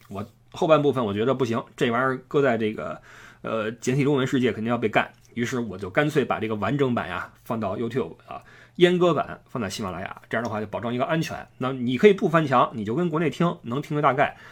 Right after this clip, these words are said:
然后那个完整版多了半小时啊，聊了一下这个对华政策什么的啊，就是，就这么回事儿。所以如果说你，你有这个办法去翻出去的话，你可以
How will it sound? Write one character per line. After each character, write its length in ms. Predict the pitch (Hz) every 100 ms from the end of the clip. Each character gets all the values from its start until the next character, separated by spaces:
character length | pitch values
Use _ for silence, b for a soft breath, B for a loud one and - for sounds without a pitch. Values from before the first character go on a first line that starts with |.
| B B
然 140 | 110
后 160 | 147 151
那 160 | 135 123
个 120 | 120
完 120 | 139
整 100 | 226
版 280 | 175 110 - 151
多 120 | 151
了 140 | 139
半 180 | 127 143
小 120 | 107
时 200 | 104 113 139
啊， 160 | 104
聊 160 | 110 107
了 60 | 123
一 20 |
下 180 | 117 107 -
这 140 | - 101
个 160 | 92
对 220 | 107 - 131
华 180 | 98
政 180 | 107 147
策 160 | 113 92
什 140 | 92
么 60 | 80
的 120 | - -
啊， 100 | -
就 140 | 73 104
是， 60 |
就 100 | 104
这 80 | 107
么 80 | 127
回 80 | 143
事 100 | 170
儿。 120 | - B B -
所 140 | 151
以 20 |
如 180 | 147 220
果 160 | 262 196
说 140 | 233
你， 340 | 180 123 107 123
你 120 | 151
有 140 | 175 110
这 120 | 135
个 160 | 110
办 260 | 107 175 117
法 240 | 90 85
去 240 | - - 113
翻 240 | - 202
出 100 | 170
去 120 | 135
的 100 | 120
话， 180 | 113 110
你 200 | 101 98
可 160 | 101 135
以 340 | 113 98 101